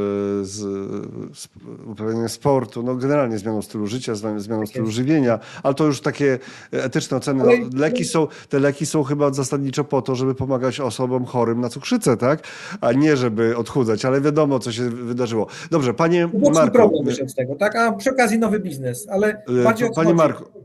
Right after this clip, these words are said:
Speaker 1: tak,
Speaker 2: Czy, czyli mamy
Speaker 1: podsumowując to, podsumowując
Speaker 2: Tak jest.
Speaker 1: tę godzinę dwadzieścia już, to
Speaker 2: Przepraszam.
Speaker 1: jak zrozumie-, jak zrozumiałem, to znaczy proszę o podsumowanie,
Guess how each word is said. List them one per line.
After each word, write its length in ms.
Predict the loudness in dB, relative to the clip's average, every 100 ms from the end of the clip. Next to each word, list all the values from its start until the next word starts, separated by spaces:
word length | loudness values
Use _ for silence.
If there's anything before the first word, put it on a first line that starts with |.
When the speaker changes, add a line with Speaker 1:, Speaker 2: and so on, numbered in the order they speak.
| -20 _ _
Speaker 1:
tak, 180 | 0 0
Speaker 2:
Czy, 60 | 0
czyli 160 | -2
mamy 160 | 0 2
Speaker 1:
podsumowując 680 | 2 2 2 4 2 0 -2
to, 140 | -2
podsumowując 520 | -2 -2 0 2 2
Speaker 2:
Tak 0 |
jest. 60 | 0
Speaker 1:
tę 80 | 0
godzinę 400 | 0 0 0 0
dwadzieścia 680 | 2 2 2 2 2 2
już, 460 | 4 4 4 0 -8
to 640 | -16 -20 -20 -20 -16 -6
Speaker 2:
Przepraszam. 440 | 2 6 6 4 2
Speaker 1:
jak 180 | 0 0
zrozumie-, 380 | 0 0 0 0
jak 220 | 0 0
zrozumiałem, 800 | 0 0 2 2 4 4 4 2
to 140 | 0
znaczy 220 | 0 -2 -2
proszę 220 | -2 -2
o 40 |
podsumowanie, 840 | -4 -4 -4 0 2 2 0 0